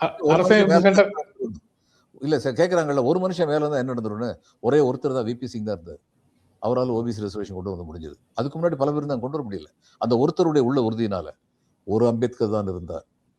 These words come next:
Speaker 2: உள்ள வர்றதுக்கே கஷ்டப்பட்டார், அரசியல் சட்டத்துக்கு உள்ள வர்றதுக்கே கஷ்டப்பட்டார். ஆனா, நல்ல வேளையா வந்து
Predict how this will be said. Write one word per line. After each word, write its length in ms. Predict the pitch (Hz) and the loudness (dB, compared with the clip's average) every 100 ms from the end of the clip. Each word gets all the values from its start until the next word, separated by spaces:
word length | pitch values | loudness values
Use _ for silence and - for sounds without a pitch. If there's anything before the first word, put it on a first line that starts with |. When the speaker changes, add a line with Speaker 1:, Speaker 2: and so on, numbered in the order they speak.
| _ _ _ _ _ _ | _ _ _ _ _ _
Speaker 2:
உள்ள 220 | - 110 | -6 -2
வர்றதுக்கே 500 | 104 110 117 127 127 | 0 0 -2 -4 -6
கஷ்டப்பட்டார், 460 | 95 - 76 80 78 - _ | -6 -10 -12 -14 -16 -18 _
அரசியல் 320 | 92 - 117 | -10 -6 -6
சட்டத்துக்கு 240 | 104 101 107 | -6 -4 -4
உள்ள 280 | 107 156 185 | 2 2 2
வர்றதுக்கே 280 | 175 180 | -2 -2
கஷ்டப்பட்டார். 520 | 147 123 123 95 78 69 _ _ _ _ _ _ _ _ | 0 0 0 -6 -12 -16 _ _ _ _ _ _ _ _
ஆனா, 220 | - 104 107 | -6 0 2
நல்ல 260 | 98 113 | 4 4
வேளையா 300 | 135 139 143 | 6 6 6
வந்து 420 | 127 117 175 - | 4 2 -4 -6